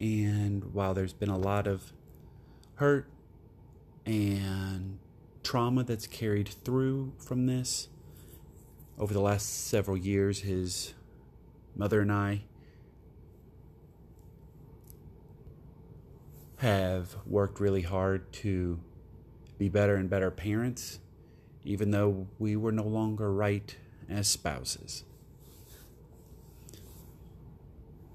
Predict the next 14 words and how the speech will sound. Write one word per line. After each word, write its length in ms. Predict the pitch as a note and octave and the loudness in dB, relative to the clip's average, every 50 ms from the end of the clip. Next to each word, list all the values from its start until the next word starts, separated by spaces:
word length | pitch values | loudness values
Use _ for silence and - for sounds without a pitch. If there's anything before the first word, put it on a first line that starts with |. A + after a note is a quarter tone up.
| - - - - - - - - - - - - - - - - - - - - - - - | -20 -20 -20 -20 -20 -20 -20 -20 -20 -20 -20 -20 -20 -20 -20 -20 -20 -20 -20 -20 -20 -20 -18
So 220 | - - B2+ G#2+ F#2 | -4 0 2 2 2
on 260 | D2+ B2 C#3 C#3+ D3 | 2 2 2 2 0
to 560 | C3+ - - D3 C#3+ C#3 B2+ B2+ A#2+ A#2+ A#2 G#2+ - - - - - - - - - - - - - - - - - - - - - - | -2 -4 -2 0 2 2 2 2 2 0 -4 -6 -8 -8 -12 -16 -16 -18 -20 -20 -20 -20 -20 -20 -20 -20 -20 -20 -20 -20 -20 -16 -6 -2
a 20 | |
little 180 | G#2+ B2 B2+ B2+ | 2 2 4 6
bit 140 | B2 C3+ | 6 6
more 220 | - B2+ C3 C3+ C3 | 6 6 6 6 6
about 340 | B2 A2+ A#2+ A#2 A2 - E2 | 4 2 2 0 -2 -2 -2
me. 500 | G#2 A2 A2+ A#2+ C3 D3 D#3+ D#3 C#3+ C3 - - - - - - - - - - - - | -2 0 0 2 2 2 0 -2 -4 -10 -14 -18 -20 -20 -20 -20 -20 -20 -20 -20 -18 -12
I 380 | - G2+ G#2 G#2 G#2+ G#2+ G#2 G2+ | -8 -6 -6 -4 -2 -2 -2 -2
was 920 | F#2+ G2+ G#2 G#2 G#2 G2+ G#2 G2+ G2 G2 G2+ G2 F#2+ F#2 - - - - - - - - - - - - - - - - - - - - - - - - | -2 -2 -2 -2 -2 -2 -2 -2 -2 -2 -2 -2 -4 -6 -8 -10 -12 -12 -14 -18 -20 -20 -20 -20 -20 -20 -20 -20 -20 -20 -20 -20 -20 -20 -20 -20 -14 0
born 300 | - G2+ G#2+ A#2 A#2+ B2 | 4 4 6 6 4 4
in 80 | B2 B2 | 2 2
eighty-one. 640 | B2 C3 C3 C3 B2+ A#2+ A#2 A#2 A#2+ B2+ B2+ A#2+ | 2 2 2 2 2 2 2 2 2 2 -2 -4